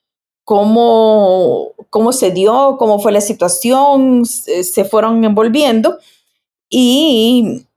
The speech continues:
y vemos, pues, la agresión puesta no a su manera más básica, porque no hemos visto trompones, pues, ¿verdad? Pero sí,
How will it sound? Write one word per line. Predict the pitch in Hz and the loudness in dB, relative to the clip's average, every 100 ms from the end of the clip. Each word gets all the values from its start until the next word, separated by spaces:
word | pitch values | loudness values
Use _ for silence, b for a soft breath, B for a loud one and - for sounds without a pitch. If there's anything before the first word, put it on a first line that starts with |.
| - | -4
y | 302 | 0
vemos, | 254 226 302 | 0 0 -2
pues, | 254 262 277 - - - - | 0 0 -2 -8 -16 -14 -4
la | 269 233 | 0 0
agresión | 226 208 - 220 190 202 311 294 269 | 0 0 -2 -2 0 0 0 -2 -4
puesta | - 220 247 - - 403 339 208 - - - | 0 0 0 -2 -2 0 2 0 -2 -6 -2
no | 254 269 | 0 2
a | 285 | 0
su | 381 | 0
manera | 359 294 269 254 | 0 0 0 0
más | 277 247 | 0 0
básica, | 262 262 381 294 | -2 0 0 0
porque | 247 208 | 0 0
no | |
hemos | 202 208 | 0 0
visto | 196 220 - 220 | -2 -2 0 0
trompones, | 220 226 214 240 262 302 - | 0 -2 -2 -2 0 -2 0
pues, | 294 | 0
¿verdad? | 185 165 165 | 2 0 0
Pero | 202 196 | 0 0
sí, | - 233 254 240 190 - | 0 -2 0 2 0 -4